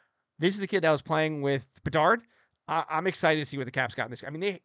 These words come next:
Caps have a pretty good future in terms of their forwards. You got Suzdalev, Miroshnichenko, likely Lapierre, McMichael, Protas, uh, Wilson being the veteran of that group.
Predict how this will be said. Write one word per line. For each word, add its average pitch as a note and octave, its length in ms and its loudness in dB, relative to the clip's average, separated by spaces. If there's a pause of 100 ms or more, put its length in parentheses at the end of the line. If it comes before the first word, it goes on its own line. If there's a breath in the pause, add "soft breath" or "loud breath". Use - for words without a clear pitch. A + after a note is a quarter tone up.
(120)
Caps D4 300 -2
have G#3 220 4
a D3 60 -6
pretty F3+ 240 -4
good D3 220 -4 (220)
future C3+ 340 -8
in C#3 160 -12
terms C3 280 -10
of B2 60 -10
their A#2+ 140 -8
forwards. A#2 420 -10 (320 soft breath)
You C3 140 -4
got C3+ 320 0 (200)
Suzdalev, C#3+ 600 -2 (340)
Miroshnichenko, C#3 1040 -2
likely D3 500 0 (340 soft breath)
Lapierre, C3 720 0 (100)
McMichael, D3 720 -2 (480)
Protas, D3+ 680 0 (480)
uh, D3 340 0
Wilson F#3 400 2
being D#3 240 -2
the D3+ 100 0
veteran B2+ 600 0
of B2+ 300 -8
that B2+ 240 -6
group. A#2 400 -10